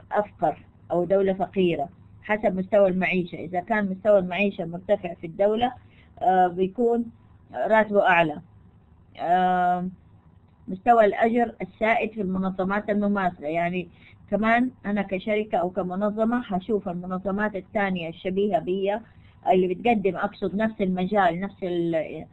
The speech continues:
الإنتاج. فرضا أنا شركتي بتنتج سيارات، إذا الشركات الأخرى اللي بتنتج السيارات هذه أو بتصنع سيارات، آه، إيش بتدفع رواتب؟ فيكون برضو ممكن على نفس مستوى الأجر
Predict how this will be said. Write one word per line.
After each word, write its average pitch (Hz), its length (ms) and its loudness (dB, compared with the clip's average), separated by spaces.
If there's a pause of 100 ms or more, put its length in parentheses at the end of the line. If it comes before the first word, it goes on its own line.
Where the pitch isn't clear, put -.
(360)
الإنتاج. 185 600 4
فرضا 220 360 4
أنا 202 360 -4
شركتي 214 520 -2
بتنتج 208 440 -4
سيارات، 175 580 2 (560)
إذا 196 180 0
الشركات 202 680 2
الأخرى 185 360 0
اللي 175 120 2
بتنتج 185 420 -4
السيارات 175 800 2
هذه 151 340 0 (120)
أو 180 100 2
بتصنع 220 600 0 (100)
سيارات، 165 560 -2 (580)
آه، 165 180 -4 (100)
إيش 247 140 -2
بتدفع 226 440 0
رواتب؟ 185 540 4 (580)
فيكون 240 520 4
برضو 247 440 2
ممكن 269 460 -2
على 247 240 2
نفس 254 240 -2
مستوى 226 380 2
الأجر 247 460 0